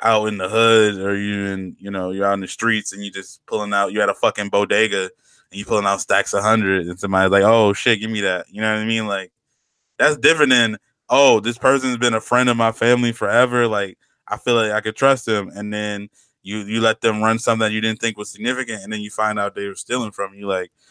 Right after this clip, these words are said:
you know what I'm saying? Like, there's no way around that unless you,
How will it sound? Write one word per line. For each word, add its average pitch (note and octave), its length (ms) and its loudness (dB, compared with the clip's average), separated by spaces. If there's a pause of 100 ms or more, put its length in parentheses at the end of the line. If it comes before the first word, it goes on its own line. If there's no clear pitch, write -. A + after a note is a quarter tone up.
(280)
you A#2 100 2
know A#2+ 60 4
what A#2+ 40 2
I'm A2+ 60 -2
saying? C3 340 4
Like, G2+ 200 0 (880)
there's C3+ 160 0
no C#3+ 160 4
way B2+ 100 6
around C3+ 500 4
that A#2 200 0
unless A2 340 -6
you, A2 320 -10